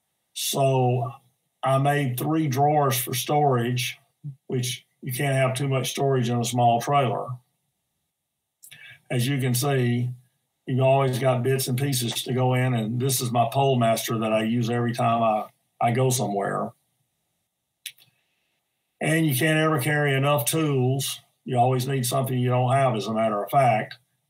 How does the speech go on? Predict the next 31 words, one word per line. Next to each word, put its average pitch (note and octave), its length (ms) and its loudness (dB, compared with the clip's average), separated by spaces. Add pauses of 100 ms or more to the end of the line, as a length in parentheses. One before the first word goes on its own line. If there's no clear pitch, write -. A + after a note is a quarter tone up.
But, C3+ 400 0 (600)
and B2 120 0
I B2 40 6
always C3 320 4
seem C3 260 -2
to A#2+ 80 0
blow B2 340 0
a B2 40 -6
fuse, B2 400 -2
so A2+ 180 -2
I A2 240 4 (200)
always B2 360 0
carry B2+ 380 -2
fuses. A2 640 -2 (3000)
Here F3 180 0
are E3 40 0
the B2+ 440 0
remotes D3 440 -2
for C3+ 120 -4
the B2+ 160 0
L C3+ 220 0
E B2+ 80 0
D B2+ 420 -2 (220)
dimming, A#2+ 540 -2 (880)
and B2+ 180 -2
this C#3 160 0
all C3+ 260 2
works B2 300 0
just B2 320 -6
absolutely C3 540 0
great. A2 420 -4